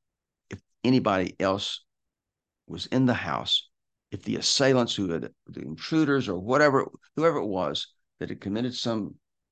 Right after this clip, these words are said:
offense were there. They did not know what they would find. They didn't know how many people were there. They didn't know anything. The first person who went inside was a brave young man named Richard Tavere.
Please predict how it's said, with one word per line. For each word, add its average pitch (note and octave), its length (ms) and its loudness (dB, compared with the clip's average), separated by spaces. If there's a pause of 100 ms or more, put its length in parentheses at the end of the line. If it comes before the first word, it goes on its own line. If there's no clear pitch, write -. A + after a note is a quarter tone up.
(220)
offense - 680 -4 (280)
were A2+ 140 0
there. G#2 400 -2 (460)
They A2 120 0
did B2+ 140 2
not A#2+ 240 2
know A2+ 160 2
what G#2+ 320 -6
they G#2 120 0
would E2+ 180 -6
find. G2+ 340 0
They F#2 100 -2
didn't F#2 240 -4
know F2 240 -4
how - 120 -10
many - 160 -12
people C#3+ 400 -6
were A#2+ 120 0
there. A#2+ 320 0 (240)
They C3 120 2
didn't A2 180 2
know G2+ 180 0
anything. - 500 -8 (1200)
The C#3 120 4
first A#3 360 2
person D#3 300 0
who A#2 140 2
went A2 160 2
inside F#2+ 400 0
was G2+ 180 -4
a A2+ 60 0
brave D3 280 2
young G2 240 4
man F#2 320 -4 (380)
named A2 180 -2
Richard C#3 420 -2
Tavere. A2 560 0